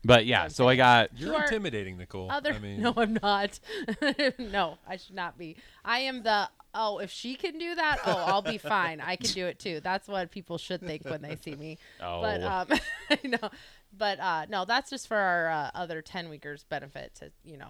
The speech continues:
Speaker 2: 'cause we do like to have other people come in and talk about their experiences too. So we thought this would be a good
Speaker 1: Well, and even, like,
Speaker 2: one.
Speaker 1: you know, even though we're talking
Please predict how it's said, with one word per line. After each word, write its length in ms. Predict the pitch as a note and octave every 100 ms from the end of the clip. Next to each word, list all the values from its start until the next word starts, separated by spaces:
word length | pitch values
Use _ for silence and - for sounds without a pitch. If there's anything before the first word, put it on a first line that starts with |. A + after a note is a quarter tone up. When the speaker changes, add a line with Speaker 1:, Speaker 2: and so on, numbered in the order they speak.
| D#3
Speaker 2:
'cause 120 | G#3+
we 80 | E4+
do 140 | F4+
like 220 | D#4+ A3+ G3+
to 40 |
have 140 | F#3+
other 160 | D#3 D3+
people 520 | - - C#2 F3 F#3+ _ _ -
come 180 | D4 B3+
in 160 | A3+
and 80 | G#3+
talk 160 | G#3+ F#3
about 160 | E3+
their 120 | F3+ D3+
experiences 680 | - D#3+ D3+ - - -
too. 180 | - C3
So 280 | - - - - _ _
we 60 | C#3+
thought 180 | C3+ -
this 160 | D3
would 80 | -
be 120 | - -
a 40 |
good 340 | - - - -
Speaker 1:
Well, 320 | C#3+ E3+ E3
and 180 | C3 C3
even, 280 | C#3 D3 B2
like, 220 | G#2+ F#2+
Speaker 2:
one. 260 | F2 - _
Speaker 1:
you 120 | A#2
know, 180 | A2+ G#2
even 220 | A2+ A#2+
though 140 | A2+ G#2+
we're 160 | G2
talking 840 | - F2+ F2+ - G#2 G2 F#2+ F2+